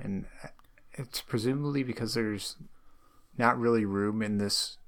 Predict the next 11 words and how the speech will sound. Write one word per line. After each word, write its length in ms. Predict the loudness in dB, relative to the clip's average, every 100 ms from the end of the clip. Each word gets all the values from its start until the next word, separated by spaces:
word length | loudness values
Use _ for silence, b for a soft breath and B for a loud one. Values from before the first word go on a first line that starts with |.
| -20 -12
short 420 | -2 2 2 0
story 400 | -2 0 2 2
to 120 | 0
show 320 | -2 0 0
him, 260 | 0 -2 0
like, 200 | -2 -2
actually 380 | -4 -4 -6 -4
grabbing 580 | 0 2 4 2 0 0
them 200 | -2 -2
out 200 | -2 -2
of 260 | -2 -6